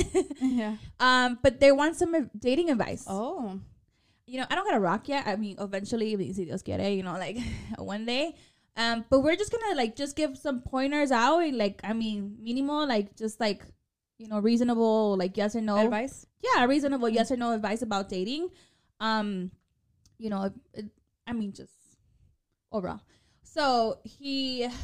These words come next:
Speaker 1: went ahead and, and D M'd me, um,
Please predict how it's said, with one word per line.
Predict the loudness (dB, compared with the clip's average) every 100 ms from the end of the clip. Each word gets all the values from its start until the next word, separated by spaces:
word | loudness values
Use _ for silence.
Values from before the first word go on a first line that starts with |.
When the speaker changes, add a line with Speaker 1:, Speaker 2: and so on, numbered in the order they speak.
| -10 -12 -16 -10
Speaker 1:
went | -4
ahead | -2 0
and, | 0 -2
and | -2 -2 -4
D | -4 -4
M'd | -2
me, | -2 -4 -6 -10 _ _ _ -6
um, | -4 -4 -6